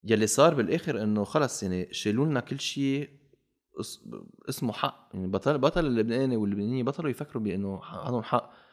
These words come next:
ونحن عنا حق وم-، ومفروض نطالب فيه. هيدا شي أساسي وبيزك لكل الناس.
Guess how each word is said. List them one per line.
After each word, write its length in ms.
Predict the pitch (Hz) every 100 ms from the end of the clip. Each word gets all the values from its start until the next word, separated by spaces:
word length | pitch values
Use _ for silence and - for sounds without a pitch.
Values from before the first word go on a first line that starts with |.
| _ _ -
ونحن 220 | 117 170
عنا 280 | 131 156 156
حق 300 | - 165 -
وم-، 380 | - 95 95 -
ومفروض 580 | 104 98 104 98 - 160
نطالب 400 | 120 131 135 104
فيه. 440 | - 139 - _ _ _ _ -
هيدا 240 | 151 143
شي 340 | 107 - -
أساسي 480 | 113 - 160 - 117
وبيزك 760 | 101 98 98 135 156 - - -
لكل 280 | - 180
الناس. 460 | 160 127 143 139